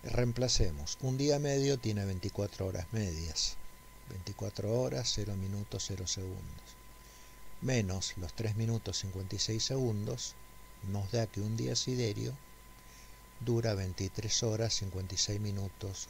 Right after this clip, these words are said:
cuatro segundos aproximadamente. Y acá se ve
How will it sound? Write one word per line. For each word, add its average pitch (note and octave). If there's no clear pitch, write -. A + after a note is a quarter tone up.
cuatro F#2
segundos G2
aproximadamente. D2+
Y B2+
acá D#3+
se C#3
ve C#3+